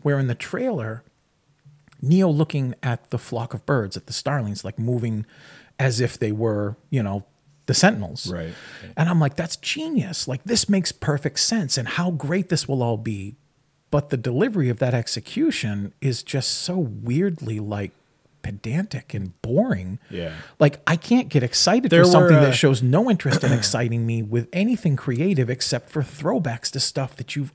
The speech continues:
Speaker 1: already done almost twenty years ago.
Speaker 2: Yeah,
Speaker 1: Like,
Speaker 2: there,
Speaker 1: it's just not
Speaker 2: there's,
Speaker 1: there.
Speaker 2: uh, the, the beginning of it. I, so I would say, uh, if I had to, like, guess, I don't know. Um,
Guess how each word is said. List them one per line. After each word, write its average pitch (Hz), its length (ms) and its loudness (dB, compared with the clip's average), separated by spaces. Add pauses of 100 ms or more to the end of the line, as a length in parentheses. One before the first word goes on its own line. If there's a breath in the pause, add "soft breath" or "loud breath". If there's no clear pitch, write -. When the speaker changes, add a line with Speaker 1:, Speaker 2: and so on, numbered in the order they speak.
Speaker 1:
already 147 420 -2
done 117 380 -2 (480 soft breath)
almost 180 340 0
twenty 104 240 -4
years 226 320 -2
ago. 90 320 -12 (460 soft breath)
Speaker 2:
Yeah, 120 220 10
Speaker 1:
Like, 107 100 0
Speaker 2:
there, 160 120 10
Speaker 1:
it's 165 120 8
just - 180 4
not 165 60 10
Speaker 2:
there's, 190 260 10
Speaker 1:
there. 143 100 0
Speaker 2:
uh, 156 420 6
the, 139 340 4 (100)
the 139 180 0
beginning 175 460 6
of 143 160 6
it. 131 200 4
I, 156 140 4 (180)
so 170 340 6
I 220 180 8
would 214 180 6
say, 120 640 4 (260)
uh, 120 300 0
if - 100 -4
I 147 120 4
had 127 120 4
to, 98 240 -2 (100)
like, 82 320 -4
guess, 87 440 -8
I 92 140 -8
don't 82 120 -6
know. 82 160 -10 (480 soft breath)
Um, 104 500 2